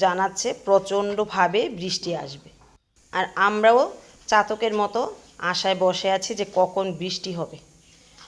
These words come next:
তো বৃষ্টি হলে তো ভালোই, মাটিটাও একদম ঠান্ডা হবে, গাছগুলিও খাবার পাবে, আবার সতেজ হয়ে উঠবে। তবে বৃষ্টির আগে আমাদের যা করণীয় কাজ, সেগুলি কিন্তু আমাদের সেরে নিতে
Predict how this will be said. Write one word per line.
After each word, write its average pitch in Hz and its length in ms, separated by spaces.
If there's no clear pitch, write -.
তো 320 60
বৃষ্টি 254 400
হলে 262 260
তো 285 40
ভালোই, 214 320
মাটিটাও 190 500
একদম 185 320
ঠান্ডা 180 380
হবে, 220 200
গাছগুলিও 185 580
খাবার 185 360
পাবে, 180 220
আবার 185 180
সতেজ 180 320
হয়ে 180 260
উঠবে। 175 260
তবে 269 200
বৃষ্টির 220 520
আগে 262 200
আমাদের 214 340
যা 247 80
করণীয় 226 420
কাজ, 208 200
সেগুলি 240 420
কিন্তু 277 200
আমাদের 180 360
সেরে 170 300
নিতে 165 180